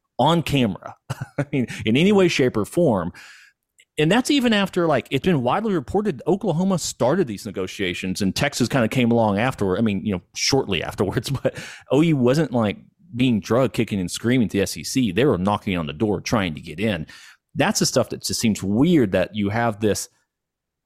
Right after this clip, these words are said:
I think maybe just that perspective is it's really, really fun and easy to hate on Texas. <laughs>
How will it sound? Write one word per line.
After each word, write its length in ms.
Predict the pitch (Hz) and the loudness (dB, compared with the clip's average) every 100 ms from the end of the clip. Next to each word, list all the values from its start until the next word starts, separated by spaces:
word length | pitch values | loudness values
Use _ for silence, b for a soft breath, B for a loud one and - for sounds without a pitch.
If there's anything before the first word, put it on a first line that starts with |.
| 123 | -6
I 80 | 135 | -4
think 300 | 135 247 - | 0 0 2
maybe 260 | 131 123 113 | 0 2 0
just 220 | 110 - | -2 -2
that 160 | 104 - | -2 -2
perspective 500 | 117 123 110 104 101 | -4 -4 -2 -4 -4
is 160 | 95 | -4
it's 180 | 101 - | -6 -6
really, 380 | 95 113 127 120 | -2 2 4 4
really 240 | 113 107 | 2 2
fun 320 | - 101 107 | 0 -2 0
and 140 | 104 - | -2 -4
easy 320 | 110 101 98 | -4 -4 -2
to 80 | 85 | -2
hate 200 | 87 90 | -2 -2
on 120 | 82 | -4
Texas. 520 | - 95 - 131 123 | -2 -4 0 0 0
<laughs> 40 | - | -6